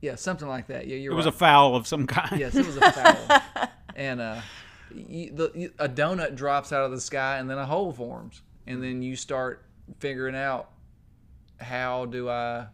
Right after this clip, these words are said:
Speaker 1: what do I get first to make the hole big enough to get the next thing and next thing?" Of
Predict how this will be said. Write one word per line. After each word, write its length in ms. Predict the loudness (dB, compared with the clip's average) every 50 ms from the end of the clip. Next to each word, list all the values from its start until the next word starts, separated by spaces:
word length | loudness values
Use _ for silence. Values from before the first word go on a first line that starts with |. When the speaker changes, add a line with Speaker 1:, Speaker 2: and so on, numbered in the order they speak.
| -20 -20 -20 -14
Speaker 1:
what 200 | -6 -4 -2 -2
do 100 | 0 0
I 60 | -2
get 240 | -2 -2 -6 -6 -4
first 240 | -4 -4 -4 -4 -6
to 60 | -8
make 160 | -10 -10 -10
the 80 | -8 -6
hole 160 | -6 -6 -4
big 160 | -4 -6 -6
enough 180 | -6 -8 -10 -8
to 60 | -10
get 100 | -10 -10
the 60 | -10
next 320 | -10 -10 -10 -10 -10 -12 -10
thing 220 | -8 -8 -8 -8
and 100 | -8 -10
next 260 | -10 -12 -14 -16 -16
thing?" 200 | -14 -12 -12 -14 -14 -16 -20 -20 -20 -20 _ -20 -20 -20 -20 -20
Of 60 | -16